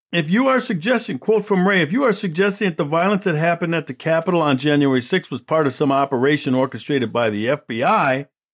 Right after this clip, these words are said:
or sources or agents," the answer is no, it was not. "And to suggest otherwise is a disservice to our," here we go,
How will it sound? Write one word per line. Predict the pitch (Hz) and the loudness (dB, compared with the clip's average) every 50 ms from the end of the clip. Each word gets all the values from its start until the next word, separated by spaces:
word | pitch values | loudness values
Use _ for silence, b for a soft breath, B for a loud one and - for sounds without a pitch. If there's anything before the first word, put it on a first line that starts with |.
| _ _ _ _ _ - | _ _ _ _ _ -4
or | 127 127 120 | 0 0 0
sources | 117 - - - 190 226 269 254 190 - 131 117 113 - | 0 -2 -2 0 2 2 2 0 -2 -4 -4 -6 -6 -6
or | - 151 143 139 143 | -4 -2 -2 0 0
agents," | 143 160 185 214 208 180 202 196 185 - | 0 0 0 0 0 0 -2 -2 -2 0
the | 180 170 | 0 0
answer | 175 180 175 - 190 | 0 0 -2 -2 -4
is | 175 147 139 | -4 -2 -2
no, | 175 185 196 214 220 | 0 0 2 2 0
it | 226 208 | 0 0
was | 190 170 147 160 | -2 -2 -2 -2
not. | 156 143 143 147 156 156 _ _ _ _ _ _ - | -2 -2 -2 -2 -4 -6 _ _ _ _ _ _ -6
"And | - 180 - | -6 -4 -2
to | 202 185 | -2 -2
suggest | - - 185 151 151 190 233 240 220 - | -2 -2 -6 -2 0 0 0 0 -2 -2
otherwise | 190 196 196 202 196 190 190 180 180 170 151 175 | -2 0 2 2 2 2 2 2 0 0 -2 -4
is | 160 143 | -4 -4
a | 143 | -4
disservice | 135 139 165 233 247 - - - 214 202 196 185 170 - | -4 -2 -2 -2 -2 -2 -2 -2 0 0 0 0 -2 -2
to | - 190 180 170 | -2 -2 0 0
our," | 160 156 151 151 151 _ _ _ _ - | 0 0 -2 -2 -6 _ _ _ _ -4
here | 127 135 139 | -2 0 2
we | 165 202 | 2 2
go, | 208 269 277 262 247 233 214 | 2 2 2 2 2 0 -2